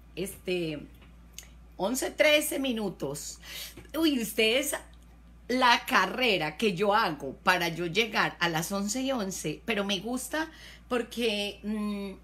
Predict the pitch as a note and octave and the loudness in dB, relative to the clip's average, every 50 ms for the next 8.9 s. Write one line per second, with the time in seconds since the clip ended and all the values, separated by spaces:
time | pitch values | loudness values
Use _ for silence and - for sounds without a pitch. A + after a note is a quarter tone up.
0 | - - - - - D4 D#4+ E4+ E4 - - B3+ G#3+ - A#3+ A3+ A3+ C4 C4+ C4+ | -20 -20 -20 0 2 4 4 4 2 -2 -6 -6 -4 -2 -2 -2 -2 -2 -4 -2
1 | - C#4+ C#4 C#4+ - D4 C#4 C#4+ C#4+ - - A#3+ - - - G3 F#3+ F#3 - - | -2 -2 -2 -2 -2 -2 -2 0 -2 -2 -4 -6 -6 -4 -4 -4 -4 -4 -8 -14
2 | - - - G3 A#3 A#3+ A3 - - G3+ F#3+ - - G#3+ A#3 B3 - C#4+ C#4 C#4 | -20 -14 -6 -2 -2 -2 -2 -2 -4 -6 -4 -4 -4 -4 -4 -4 -6 -8 -10 -6
3 | - B3+ A#3 A3 A3 A#3 C4 C#4+ D4 D4 - - - - - - - G#3+ G#3 G#3 | -4 -4 -2 -2 -2 -2 -2 -4 -4 -6 -8 -10 -14 -16 -14 -6 -4 -4 -2 0
4 | G#3 G#3+ G3+ G3 - - - A3+ A#3+ A#3+ A#3 A3+ - - G#3+ G#3 G#3+ G#3 G#3 - | 0 0 -2 -2 -4 -6 -6 -4 -4 -4 -6 -8 -8 -6 -6 -4 -4 -6 -8 -6
5 | - G#3+ F#3 D#3 - - - - D#3 - - - F#3+ G3+ F#3+ E3 - - - - | -4 -4 -4 -4 -6 -10 -14 -14 -14 -14 -6 -4 -4 -2 -2 -4 -6 -10 -10 -8
6 | F#3 G3+ G#3 F#3+ F#3 G3 F#3+ F#3+ F#3 F#3 - - - - - - - - - - | -4 -2 -2 -2 -2 -2 -2 -4 -6 -6 -10 -16 -20 -20 -20 -20 -20 -20 -20 -20
7 | - - - - - - - - - - - - - - - - - - - G#3 | -20 -20 -20 -20 -20 -20 -20 -20 -20 -20 -20 -20 -20 -20 -20 -20 -16 -8 -6 -4
8 | G#3+ G#3+ G#3 A3 C4 A3+ B3 B3+ G#3 - - G#3 G#3 G3+ F3 D3+ D#3 | -4 -2 -2 -4 -4 -4 -6 -10 -10 -8 -6 -4 -2 -2 -2 -4 -6